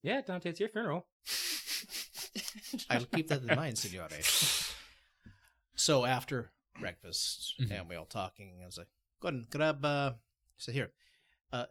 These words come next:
Speaker 2: see if they have, like, some broom handles or something like that, so we're not using actual weapons.
Speaker 3: Right. Yeah, they, they have, <clears throat> Howie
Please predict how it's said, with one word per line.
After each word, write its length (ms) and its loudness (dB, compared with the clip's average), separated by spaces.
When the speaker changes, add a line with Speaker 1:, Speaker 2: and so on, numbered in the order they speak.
Speaker 2:
see 200 0
if 60 0
they 100 4
have, 180 6
like, 140 0
some 140 -4
broom 300 -10
handles 460 -8
or 80 -10
something 320 -8
like 160 -14
that, 220 -6
so 80 -10
we're 60 -10
not 160 -8
using 240 -6
actual 280 -10
weapons. 560 -8
Speaker 3:
Right. 180 6
Yeah, 160 6
they, 140 2
they 200 4
have, 200 2
<clears throat> 180 -14
Howie 360 8